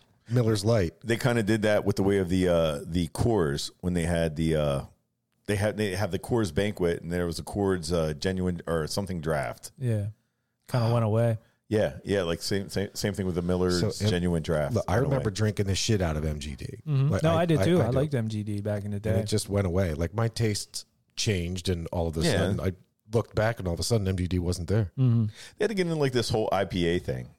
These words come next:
Speaker 2: And, and I enjoy an I P A, but,
Speaker 1: Dumb.
Speaker 2: like, every place you go to now is, like, pushing the I P As.
Speaker 1: So
Speaker 3: Well,
Speaker 1: oversaturated.
Speaker 3: there's
Speaker 2: Yeah.
Speaker 3: a, there's a couple other beers. What was that one? Red Wolf. Remember that?
Speaker 2: Yes,
Speaker 3: Red Wolf
Speaker 2: yes.
Speaker 3: and, uh,
Speaker 2: Was that a malt liquor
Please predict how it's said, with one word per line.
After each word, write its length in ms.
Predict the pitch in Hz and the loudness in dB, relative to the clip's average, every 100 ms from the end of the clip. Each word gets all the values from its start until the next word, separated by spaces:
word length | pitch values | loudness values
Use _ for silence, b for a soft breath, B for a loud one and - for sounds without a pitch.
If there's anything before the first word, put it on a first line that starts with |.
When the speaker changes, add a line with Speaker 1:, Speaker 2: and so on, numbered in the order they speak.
| _ | _
Speaker 2:
And, 120 | 113 - | -4 0
and 100 | 143 | 0
I 100 | 175 | 2
enjoy 260 | 160 101 110 | 2 2 2
an 100 | 92 | 2
I 140 | 78 | 0
P 180 | - 76 | 0 0
A, 200 | 69 71 82 | 0 -2 0
but, 100 | 80 | 0
Speaker 1:
Dumb. 100 | 76 | 0
Speaker 2:
like, 80 | 76 | 0
every 240 | 127 139 | 0 0
place 260 | 135 123 117 | 0 0 0
you 80 | 95 | 0
go 160 | 98 | 0
to 140 | 107 85 | 0 -2
now 240 | 78 73 | -2 -2
is, 80 | 76 | -2
like, 160 | 82 - | -4 -2
pushing 340 | 107 - 90 | -2 -2 -2
the 120 | 85 | 0
I 140 | 82 78 | 0 0
P 200 | 78 78 | 0 0
As. 220 | 71 67 | 0 -2
Speaker 1:
So 140 | 107 92 | -2 0
Speaker 3:
Well, 80 | |
Speaker 1:
oversaturated. 640 | - 90 82 87 80 78 - | -2 -2 -2 -2 -2 -4 -6
Speaker 3:
there's 220 | 226 233 139 | -4 0 2
Speaker 2:
Yeah. 80 | - 110 | 0 -2
Speaker 3:
a, 20 | |
there's 180 | 214 185 | -4 -2
a 40 | |
couple 240 | 165 165 | -2 2
other 140 | 165 147 | 2 2
beers. 300 | 123 120 120 | 2 0 0
What 180 | 147 170 | -4 -2
was 80 | |
that 100 | 156 | 0
one? 260 | 117 113 107 | 0 0 0
Red 200 | 127 135 | 0 2
Wolf. 340 | 117 127 143 - | 2 0 0 -6
Remember 240 | 123 123 127 | -8 -4 0
that? 300 | 131 - - _ _ _ _ - | 0 -2 -8 _ _ _ _ -4
Speaker 2:
Yes, 200 | 98 78 135 135 | 2 2 2 4
Speaker 3:
Red 60 | |
Wolf 180 | 139 147 | 4 4
Speaker 2:
yes. 260 | 92 90 127 | 4 2 2
Speaker 3:
and, 360 | 123 120 120 | 2 4 2
uh, 320 | 117 113 113 110 120 | 2 4 2 0 -2
Speaker 2:
Was 140 | 104 | 2
that 140 | 135 160 | 2 2
a 20 | |
malt 240 | 135 147 | 2 2
liquor 380 | 156 156 156 | 0 -2 -2